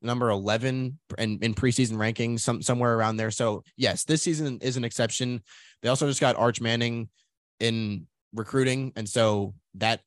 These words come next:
kind of bumps them up an, a, a, a tier, if you will, um, in, you know, in the coming years. But in recent years, with the exception of Bijan Robinson, who has carried them in many of their wins, I would argue recently, at least last year and the year before,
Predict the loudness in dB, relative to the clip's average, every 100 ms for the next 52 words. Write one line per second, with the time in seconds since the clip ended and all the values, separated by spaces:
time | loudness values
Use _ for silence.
0 | -4 -2 -2 -4 0 0 0 -2 -2 -2
1 | -4 -4 -6 -4 -4 -4 -2 0 2 2
2 | 0 -6 -4 0 2 2 0 _ _ -2
3 | 0 0 -2 -8 -6 -4 -4 -2 0 0
4 | 0 0 2 2 2 2 0 0 2 2
5 | _ _ _ 2 6 6 4 2 2 0
6 | 0 -6 _ _ -6 0 2 2 0 0
7 | 2 2 2 0 -2 -2 -4 -4 -4 2
8 | 2 2 -2 _ _ _ -4 -4 -8 _
9 | 2 4 4 4 4 4 0 -2 -4 -2
10 | -6 -10 _ _ _ _ -6 0 2 4
11 | 4 2 0 0 0 -2 -4 -2 0 0
12 | 0 -2 -2 -2 -4 -6 -6 -2 -2 -2
13 | -4 -4 -4 0 0 0 0 0 0 -2
14 | -4 -6 0 2 0